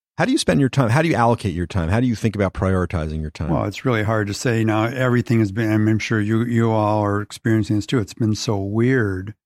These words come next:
Speaker 2: Times, the times are so weird. I mean, two thousand twenty or whatever that was, when there was nobody there, that was really weird.
Speaker 1: Yeah. That must have been bizarre.
Speaker 2: It was. It was. I don't think there's any other way to <laughs> describe it.
Speaker 1: You were there by yourself,
Speaker 2: Weird,
Speaker 1: probably.
Speaker 2: bizarre. Yeah, we were, like,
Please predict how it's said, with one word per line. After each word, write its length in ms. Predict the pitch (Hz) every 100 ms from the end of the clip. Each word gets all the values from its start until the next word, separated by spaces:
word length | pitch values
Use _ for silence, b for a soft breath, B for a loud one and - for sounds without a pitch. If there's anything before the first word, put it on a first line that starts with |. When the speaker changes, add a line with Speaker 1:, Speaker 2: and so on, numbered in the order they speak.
| _ _ _ _ -
Speaker 2:
Times, 600 | 127 123 120 107 104 110
the 80 | 104
times 380 | 113 117 123
are 80 | 101
so 200 | 92 110
weird. 540 | 95 107 104 98 101 101 _ _ _ _
I 40 | 139
mean, 400 | 135 117 113 104
two 140 | -
thousand 520 | 127 120 117 104 104 98
twenty 440 | - 117 120 117
or 120 | 104
whatever 280 | 98 104 101
that 160 | 101 101
was, 360 | 104 104 104 117
when 140 | 113
there 100 | 107
was 160 | 101 98
nobody 400 | 113 117 110 107
there, 200 | 104 104
that 140 | 117
was 160 | 110 101
really 200 | 110 101
weird. 440 | 101 120 98 90 -
Speaker 1:
Yeah. 220 | 110 101 92 _ _ _ 117
That 80 |
must 120 | 120 98
have 60 |
been 120 | 101 90
bizarre. 340 | 82 90 73 _ -
Speaker 2:
It 60 | 135
was. 360 | 117 123 95
It 60 | 92
was. 260 | 107 104 110
I 100 | 110
don't 180 | 117
think 140 | 107 104
there's 200 | 104 -
any 240 | 139 127
other 160 | 117 110
way 180 | 107 107
to 80 | 107
<laughs> 40 |
describe 600 | 117 - - 107 131 120
it. 40 | 104
Speaker 1:
You 80 |
were 60 | 139
there 100 | 135
by 140 | 120 123
yourself, 280 | 117 123
Speaker 2:
Weird, 120 | 120 120
Speaker 1:
probably. 180 | 90 -
Speaker 2:
bizarre. 360 | 113 110 110 _ _
Yeah, 160 | 147 165
we 160 | 135 139
were, 180 | 135
like, 380 | 120 120 117 -